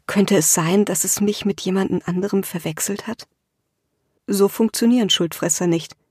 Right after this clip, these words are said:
aber du ignorierst das. „Es ist egal, ich kann es töten.“ Du hast die Waffen deiner Mutter und die Werkzeuge deiner Großmutter mitgebracht. Das Zauberbuch und der Kelch, die Nadel und die Sehne,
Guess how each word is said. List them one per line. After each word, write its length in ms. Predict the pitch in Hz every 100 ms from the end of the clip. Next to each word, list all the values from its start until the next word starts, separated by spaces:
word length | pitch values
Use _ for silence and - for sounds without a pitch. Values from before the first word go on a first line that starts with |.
| _ _
aber 180 | - 247
du 100 | 269
ignorierst 680 | 262 - 285 269 185 165 -
das. 280 | - - - _ _ _ _ _ _ -
„Es 180 | 339
ist 200 | 226 -
egal, 440 | 208 185 190 196 - _ _ -
ich 180 | -
kann 180 | - 185
es 140 | 165 -
töten.“ 380 | 165 151 - - _ _ _ _ _ _ _ _ -
Du 140 | 202
hast 220 | 180 -
die 100 | 196
Waffen 300 | 185 - 208
deiner 240 | 185 175 175
Mutter 420 | 180 - 196 180 196
und 100 | 185
die 140 | 202
Werkzeuge 480 | 196 - - 185 180
deiner 240 | 180 185
Großmutter 500 | - 214 - 180 165
mitgebracht. 600 | 170 160 - 156 - - - _ _ _ _ _
Das 240 | - - -
Zauberbuch 720 | 180 170 180 180 202 196 - -
und 120 | 202
der 80 | 220
Kelch, 460 | - 190 160 - - _ _ -
die 80 | 214
Nadel 400 | 226 247 190 165
und 140 | 156
die 80 | 175
Sehne, 400 | 165 180 175